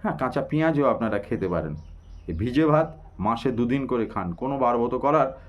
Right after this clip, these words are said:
প্রয়োজনও নেই, আপনারা একই ফল পাবেন, অর্থাৎ শরীরটা সঠিক জায়গায় থাকবে। হ্যাঁ, হয়তো সেদিন আপনার একটু ঘুম ঘুম পাবে, কিন্তু পরের পনেরো দিন এত কর্মে এনার্জি পাবেন আপনি চিন্তা করতে পারবেন না। ভিজে ভাতের প্রচুর গুণ।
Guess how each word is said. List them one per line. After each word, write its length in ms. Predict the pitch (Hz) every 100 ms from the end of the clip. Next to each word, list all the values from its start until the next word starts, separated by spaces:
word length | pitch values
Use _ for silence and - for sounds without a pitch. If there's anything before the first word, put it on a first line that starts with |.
| - - - - - -
প্রয়োজনও 520 | 143 160 170 180 190
নেই, 260 | 190 196 208
আপনারা 300 | 180 170 170
একই 320 | 139 165 185
ফল 220 | 175 156 143
পাবেন, 260 | 117 117
অর্থাৎ 400 | 131 - 208 240 - - -
শরীরটা 680 | - - 151 151 151 - 185
সঠিক 440 | 185 - 151 196 170
জায়গায় 340 | 151 127 110
থাকবে। 300 | 110 95 98 117
হ্যাঁ, 160 | 147
হয়তো 360 | 113 113 117 165
সেদিন 320 | 160 156 170
আপনার 240 | 151 165
একটু 140 | 165 165
ঘুম 260 | 135 175
ঘুম 180 | 160 160
পাবে, 280 | 143 107 101 - - -
কিন্তু 180 | 135 143 147
পরের 300 | 135 156 165 156
পনেরো 280 | 170 175
দিন 140 | 170 170 -
এত 240 | 117 -
কর্মে 420 | 165 165 165 175 -
এনার্জি 400 | 156 165 160 160
পাবেন 340 | 165 151 127
আপনি 240 | 156 135 143
চিন্তা 300 | - 135 135
করতে 260 | 117 113
পারবেন 320 | 98 90 85 82
না। 140 | 82 - - - - - - - 87
ভিজে 240 | 113 143
ভাতের 260 | 170 180 196 -
প্রচুর 440 | - 208 214 269 220
গুণ। 340 | 139 135 90